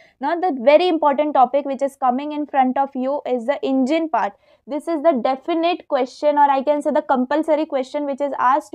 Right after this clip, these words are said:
for seven to eight marks. Remember, it is very important, the diagram, the explanation, principle, all other things are there, and you have to, uh, write it with the, uh,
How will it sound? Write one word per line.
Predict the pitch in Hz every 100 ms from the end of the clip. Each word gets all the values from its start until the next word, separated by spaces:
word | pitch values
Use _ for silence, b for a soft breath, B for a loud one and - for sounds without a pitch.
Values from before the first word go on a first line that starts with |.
| 285
for | 277 269 302 330 b b
seven | - 294 285 339 330 320
to | 311 -
eight | 247 269 262
marks. | 240 226 - - _ _ -
Remember, | 277 277 311 269 294 -
it | 269
is | 294
very | 220 262 302
important, | 339 302 269 262 294 302 240
the | 254
diagram, | 240 269 254 269 285 269
the | 277
explanation, | 269 - 302 294 277 269 294 294
principle, | 269 262 285 277 277 381 b b _ -
all | 262 330 359
other | 330 339 -
things | 294 320 302
are | 277 269
there, | 262 277 302
and | 262 262
you | 269 294
have | 277 262 - 302
to, | 320 - -
uh, | 254 247
write | 247 285 302
it | 311 294
with | 262 240
the, | 320 403 _ _ _ _
uh, | 233